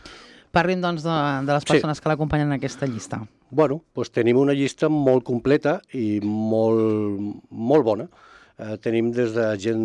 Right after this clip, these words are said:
Speaker 2: molta gent que és empresària, que té empresa, que treballa pel seu compte, i, bueno, gent que,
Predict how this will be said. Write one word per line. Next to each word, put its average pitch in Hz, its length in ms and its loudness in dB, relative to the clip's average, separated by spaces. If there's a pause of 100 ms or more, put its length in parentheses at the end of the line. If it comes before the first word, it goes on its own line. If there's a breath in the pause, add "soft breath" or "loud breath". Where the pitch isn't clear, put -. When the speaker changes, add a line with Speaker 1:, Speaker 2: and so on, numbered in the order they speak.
(140)
Speaker 2:
molta 107 320 -4
gent 104 240 -2
que 101 140 -6
és - 140 -8
empresària, 151 580 0
que 135 140 -4
té 107 100 -8
empresa, 143 640 0
que 113 120 -8
treballa 104 520 -2
pel 104 160 -2
seu 117 160 0
compte, 143 460 0 (720 loud breath)
i, 123 240 4
bueno, 110 280 2
gent 107 220 -4
que, 120 140 -2